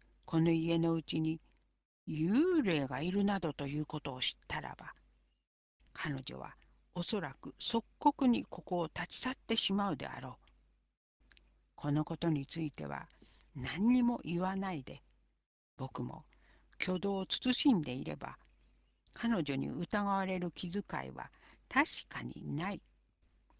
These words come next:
僕はヒンクマン氏が初めに言ったよりも一日でもいいから遅く帰ってくるようにと念じていた。そうすれば、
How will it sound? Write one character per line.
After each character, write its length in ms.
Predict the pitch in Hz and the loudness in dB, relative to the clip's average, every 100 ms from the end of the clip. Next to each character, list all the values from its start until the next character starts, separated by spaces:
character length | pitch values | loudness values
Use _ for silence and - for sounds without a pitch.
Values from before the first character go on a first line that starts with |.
| _ _ _ - - _ _ _ _ | _ _ _ -20 -20 _ _ _ _
僕 280 | 139 123 - | -10 -10 -10
は 80 | 123 - - _ _ | -12 -14 -18 _ _
ヒ 180 | - 180 | 0 2
ン 100 | 208 | 2
ク 140 | 165 | 0
マ 120 | 143 | -6
ン 100 | 123 | -6
氏 180 | - - | -10 -10
が 180 | - - - - | -10 -14 -20 -20
初 280 | - 156 143 | -12 -6 -2
め 140 | 180 196 | 0 2
に 160 | 196 | 2
言 0 | |
っ 20 | 190 | 0
た 120 | - 190 | -2 -2
よ 160 | 196 | -2
り 100 | 185 | -2
も 220 | 160 151 - _ _ _ _ | -2 -4 -8 _ _ _ _
一 380 | - 175 - 302 | -2 -2 2 8
日 300 | 339 359 339 | 8 8 4
で 100 | 262 | 4
も 220 | 170 147 | 4 4
い 100 | 185 | 2
い 60 | - | 0
か 160 | - 127 | -2 -4
ら 140 | 123 | -2
遅 260 | 185 - 254 | 0 0 -2
く 160 | - | -4
帰 180 | - 240 | -4 -4
っ 40 | |
て 180 | 196 147 | -2 -6
く 120 | - 165 | -4 -2
る 120 | 151 | 0
よ 180 | 131 127 | 0 -2
う 40 | |
に 140 | - - | -6 -8
と 160 | - - | -10 -6
念 360 | 143 143 160 | -4 0 0
じ 160 | 156 143 | -2 -6
て 160 | - 65 | -10 -10
い 180 | 123 135 | -12 -14
た。 180 | - - - _ _ _ - _ _ _ _ _ _ _ _ _ - | -14 -16 -20 _ _ _ -20 _ _ _ _ _ _ _ _ _ -12
そ 240 | - 147 | -6 -4
う 40 | |
す 140 | 143 156 | -4 -6
れ 140 | 143 | -6
ば、 220 | 135 131 | -8 -12